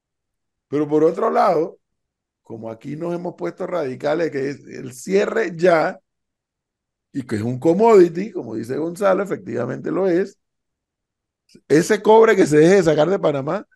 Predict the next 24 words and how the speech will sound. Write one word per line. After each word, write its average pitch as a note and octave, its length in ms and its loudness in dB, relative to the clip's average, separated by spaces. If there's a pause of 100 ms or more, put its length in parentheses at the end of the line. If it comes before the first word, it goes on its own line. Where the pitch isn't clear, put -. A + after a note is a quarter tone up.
(720)
alguien D#3+ 340 -4
lo D3+ 100 4
va C#3+ 80 4
a - 20 0
reemplazar. D#3 600 -6 (2250)
Alguien G#3 320 -2
lo G#3 100 0
va F3+ 60 4
a - 20 -2
reemplazar, F3 540 -2
o B2+ 180 -18
sea, G2 200 -10
Chile, F#3+ 440 -4
probablemente, B2 760 -8 (400)
sean A#2 320 -4
los A2 100 -4
de C3+ 100 -4
África, D#3+ 640 0
sean C#3 260 -4
los C3 160 -4
de C3 120 -4
Perú, G3 540 4
o F3+ 40 -2
sea, D3+ 240 -4